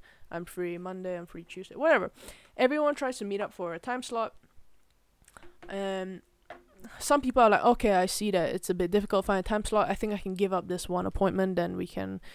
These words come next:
um, then we can make it to this time slot, blah, blah, blah." But I recently met someone, and I've experienced her tendencies, um, prior, before in other people, where she was like, "No, like, I'm busy here, here, here, here, here,"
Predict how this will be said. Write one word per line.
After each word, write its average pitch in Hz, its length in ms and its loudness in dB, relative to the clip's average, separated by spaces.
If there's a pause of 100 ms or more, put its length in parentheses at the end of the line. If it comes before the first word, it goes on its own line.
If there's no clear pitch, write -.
(340)
um, 180 500 -6 (180)
then 196 180 -2
we 185 80 -4
can 180 160 -6
make 190 180 -6
it - 100 -6
to 175 80 -6
this 185 160 -6
time - 240 -10
slot, - 160 -10
blah, - 200 -6
blah, - 100 -6
blah." - 60 -10 (380)
But 220 140 8
I 302 80 8
recently 226 400 2
met 175 220 -2 (120)
someone, 95 520 -8
and 208 160 2
I've 226 140 2
experienced 262 520 -2
her 196 120 2
tendencies, 175 760 -4 (160)
um, 180 500 -6 (640)
prior, 180 320 4
before 180 320 -2
in 165 80 -4
other 180 180 -4
people, - 420 -10 (300)
where 226 120 0
she 233 100 2
was 226 100 2
like, 220 220 0
"No, 302 320 2 (100)
like, 233 300 -4 (300)
I'm 226 180 2
busy 185 220 4
here, 269 220 0
here, 247 140 0
here, 202 140 0
here, 180 100 -2
here," 262 300 0